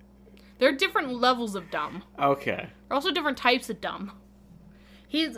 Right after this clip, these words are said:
Speaker 1: uh, they're both cocky, though, to be fair.
Speaker 2: Yeah.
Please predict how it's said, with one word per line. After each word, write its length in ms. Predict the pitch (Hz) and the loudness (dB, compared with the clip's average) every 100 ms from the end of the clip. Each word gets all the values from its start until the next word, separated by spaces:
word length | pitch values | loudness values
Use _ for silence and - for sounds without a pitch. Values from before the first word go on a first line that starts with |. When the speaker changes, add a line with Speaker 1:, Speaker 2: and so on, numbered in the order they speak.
| - | 0
Speaker 1:
uh, 260 | 285 294 226 - - - | 6 6 4 -6 -20 -4
they're 140 | 262 302 | 0 2
both 220 | 427 440 | 0 0
cocky, 400 | 254 202 233 175 | 2 2 0 -12
though, 260 | - - - | -10 -10 -12
to 80 | |
be 100 | 170 175 | -14 -16
fair. 300 | - - - - - 127 135 - | -10 -10 -10 -18 -10 -8 -8 -8
Speaker 2:
Yeah. 440 | 98 92 92 110 | -4 -2 -2 -4